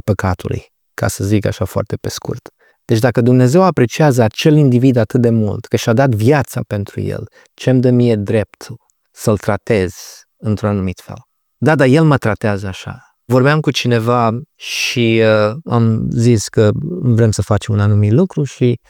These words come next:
ideea a fost că, da, persoana respectivă nu merită. Și am zis,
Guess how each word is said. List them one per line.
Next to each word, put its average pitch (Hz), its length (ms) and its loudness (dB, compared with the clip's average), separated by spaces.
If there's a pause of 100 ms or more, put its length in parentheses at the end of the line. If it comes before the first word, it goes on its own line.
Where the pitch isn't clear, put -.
ideea 117 380 2
a 113 40 4
fost 113 240 -2
că, - 100 -2
da, 113 200 0
persoana 113 360 0
respectivă 107 540 0
nu 113 160 4
merită. 101 480 2
Și - 120 -4
am 127 100 4
zis, 135 220 2